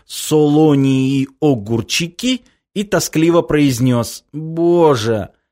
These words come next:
сплошной холестерин и специфические жиры. Они что, здесь ничего не слышали о правильном питании?» Впрочем, когда в дальнем углу стола под салфеткой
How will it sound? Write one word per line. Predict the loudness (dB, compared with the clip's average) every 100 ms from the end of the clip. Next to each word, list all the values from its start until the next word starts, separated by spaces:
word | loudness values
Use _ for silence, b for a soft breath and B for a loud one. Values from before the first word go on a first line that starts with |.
| _ _
сплошной | -20 -20 _ -2 0 -2 -2 -2 0 0
холестерин | 0 0 2 0 -4 -4 -2 -2 0 -2 -4 B B
и | -6 -4
специфические | -4 -6 -4 -4 -4 -2 -4 -4 -2 -2
жиры. | 0 0 0 -4 _ _ _ _
Они | -4 -2
что, | -4 -2 0 0 -2 b b
здесь | -4 -2 0
ничего | 0 -2 0 0
не | 0
слышали | -2 -4 0 2
о | 2
правильном | 4 2 2 0 -2
питании?» | -4 0 0 0 -6 -10 -16 _ _ _ _
Впрочем, | -4 0 0 0 -2
когда | -2 -4 0 0
в | 0
дальнем | 0 2 4 2 0
углу | 0 0 -2
стола | -2 -4 -2 2 2 2 -2
под | -4 -8
салфеткой | -4 -2 -2 -6 -2 -2 -2 -6 -8 -8